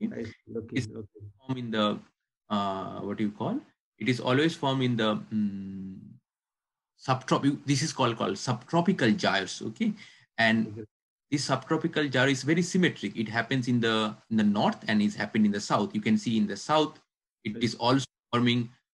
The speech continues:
Speaker 1: uh, a, it is
Speaker 2: Okay.
Speaker 1: called cyclonic, and this is anticyclonic, okay?
Speaker 2: Right,
Speaker 1: So
Speaker 2: okay.
Speaker 1: theory in the oceanography is like, for last fifty years,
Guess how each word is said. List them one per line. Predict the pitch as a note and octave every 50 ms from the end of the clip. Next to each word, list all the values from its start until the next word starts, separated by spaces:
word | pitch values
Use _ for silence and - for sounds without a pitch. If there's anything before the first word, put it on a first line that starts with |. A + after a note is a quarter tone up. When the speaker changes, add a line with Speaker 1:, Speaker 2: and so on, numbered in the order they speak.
| _ _ -
Speaker 1:
uh, | G#2+ G2 G2 G2 - - -
a, | A2+ G2+ F2+
it | - - - - _ _ _ _ _ _ _ _ - - - - _ -
is | C3 B2
Speaker 2:
Okay. | B2 A#2
Speaker 1:
called | - A#3 - -
cyclonic, | - - - _ _ _ - - - _ - - - - - - _ _ _ _ _ -
and | A2+ G#2+ G#2
this | A#2 A#2 -
is | B2+ A2 -
anticyclonic, | - A#2 A#2 A2 A2+ C3 A#2 A#2 G2 F2+ - G2+ - G3 G3 - -
okay? | B2 B2+ - - A#3+ - - _ _ - - -
Speaker 2:
Right, | G#2+ G#2 G#2 A2+
Speaker 1:
So | C#3+ D#3
Speaker 2:
okay. | C3+ - G2+ G2 - _ _ _ _ _ _ _ _ _ _
Speaker 1:
theory | - F#3+ G#3 A3 G#3+ G#3+ G3+
in | F#3+ F3+
the | E3+
oceanography | D#3+ E3+ E3+ - F#3 F3 D3+ B2 G#2+ A2 - C#3 C3+
is | A#2+ G#2
like, | A#2 A2+ A2 - A2 -
for | - G#2+
last | G#2 G#2 G#2+ A2 - -
fifty | - C#3+ C3+ - - F3
years, | C#3+ A2 G2 G#2+ C#3 - -